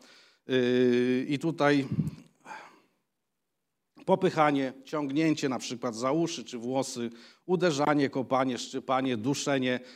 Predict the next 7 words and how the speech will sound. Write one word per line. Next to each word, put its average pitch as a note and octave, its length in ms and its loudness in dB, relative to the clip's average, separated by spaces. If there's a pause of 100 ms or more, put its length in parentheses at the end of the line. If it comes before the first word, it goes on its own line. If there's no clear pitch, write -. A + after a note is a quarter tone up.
(120)
szarpanie, C3+ 840 0
ściskanie, C#3 760 -4
szturchanie, C3+ 680 -2
klapsy, C3+ 480 -4
policzkowanie, C3+ 880 0 (300)
przesuwanie D#3 760 2
osoby, C3+ 540 0